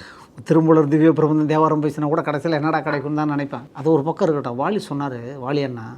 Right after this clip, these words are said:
"பணம் எப்படி தெரியுமா?" அப்படின்னாரு என்ன. "சொல்லுங்கண்ணா." "ஒரு சினிமா தியேட்டருக்கு எல்லாரும் எப்படி வருவாங்க?" அப்படின்னாரு. "ஒவ்வொருத்தராக வருவாங்கண்ணா.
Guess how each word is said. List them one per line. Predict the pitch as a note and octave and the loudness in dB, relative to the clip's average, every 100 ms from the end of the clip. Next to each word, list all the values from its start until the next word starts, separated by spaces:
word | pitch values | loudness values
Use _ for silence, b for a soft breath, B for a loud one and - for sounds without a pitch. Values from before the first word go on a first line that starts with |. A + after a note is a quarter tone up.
| - | -4
"பணம் | D#3 G3+ | -2 0
எப்படி | F3+ D3+ D#3 | 0 0 0
தெரியுமா?" | C3 D3 C#3+ C#3 | 0 0 0 -2
அப்படின்னாரு | C3 C3+ B2+ A#2+ | -4 -6 -6 -10
என்ன. | A#2 A#2+ - _ - C#3 - | -12 -16 -20 _ -20 -18 -4
"சொல்லுங்கண்ணா." | D#3 D#3 C#3+ B2+ A#2+ A#2+ - | -2 0 -2 -4 -8 -12 -12
"ஒரு | F#3 D#3+ | -6 -6
சினிமா | - G#3 B3+ | -2 0 0
தியேட்டருக்கு | A3+ F#3 D3+ D#3 | 0 0 0 0
எல்லாரும் | C#3+ D3 E3 | -2 0 0
எப்படி | D3+ D#3 | 0 0
வருவாங்க?" | E3 D3 C#3+ C#3 C3+ | 0 0 -2 -4 -6
அப்படின்னாரு. | B2 B2+ B2 C#3 | -8 -10 -12 -12
"ஒவ்வொருத்தராக | - F#3+ G3 G3 G3+ F3+ | -4 0 0 0 0 2
வருவாங்கண்ணா. | D#3+ D#3+ C#3+ B2+ B2+ | 4 2 0 -6 -8